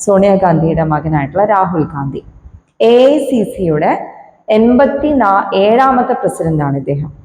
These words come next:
എ ഐ സി സി എന്ന് വെച്ചാൽ എന്താണ്? All India Congress Committee. അപ്പൊ അതിന്റെ എൺപത്തിയേഴാമത്തെ പ്രസിഡന്റാണ്. പിന്നെ രണ്ടായിരത്തി പത്തൊമ്പത് മുതൽ രണ്ടായിരത്തി ഇരുപത്തിരണ്ട് വരെ വീണ്ടും സോണിയാഗാന്ധി പ്രസിഡന്റായിട്ട് വരുവാണ്.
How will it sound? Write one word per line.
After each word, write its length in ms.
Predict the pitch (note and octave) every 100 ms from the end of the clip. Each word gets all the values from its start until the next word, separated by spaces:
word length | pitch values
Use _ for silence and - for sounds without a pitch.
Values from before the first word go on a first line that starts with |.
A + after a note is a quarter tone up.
| - - -
എ 60 |
ഐ 200 | F3 F#3+
സി 220 | G#3 - A3
സി 140 | A#3+
എന്ന് 140 | A3+
വെച്ചാൽ 200 | A3 A3
എന്താണ്? 540 | G3 F#3+ F#3 F#3 F#3 - - -
All 180 | F3+ F#3+
India 260 | G#3 G3+ G3
Congress 500 | F#3+ E3 D#3 E3 E3
Committee. 560 | - D3 C#3+ C#3 - - -
അപ്പൊ 140 | F#3
അതിന്റെ 240 | F3 F#3
എൺപത്തിയേഴാമത്തെ 680 | F3+ E3 E3+ F3 E3 D#3+ D#3
പ്രസിഡന്റാണ്. 1000 | E3 D#3 - D3+ C#3+ C#3 C#3+ C#4+ C#4+ - - _ _ -
പിന്നെ 200 | C#4+ D#4
രണ്ടായിരത്തി 560 | D#4 C4+ C4+ D4 D4+ D#4+
പത്തൊമ്പത് 600 | - B3 - C4 C4 C4+
മുതൽ 380 | A#3+ G#3 A3 - -
രണ്ടായിരത്തി 420 | F#3+ F#3 G3 F#3+ G3
ഇരുപത്തിരണ്ട് 640 | F3+ F#3 F3+ F#3 E3 D#3+
വരെ 480 | E3+ D3+ F3+ - - - - -
വീണ്ടും 500 | F#3+ B3+ A#3+ F3+ E3
സോണിയാഗാന്ധി 760 | - G3 F3 F3+ E3+ F3 E3 D#3+
പ്രസിഡന്റായിട്ട് 840 | E3 - D#3+ - D#3 D3+ D3 D3+
വരുവാണ്. 520 | C#3 C#3+ C#3+ D#3 D#4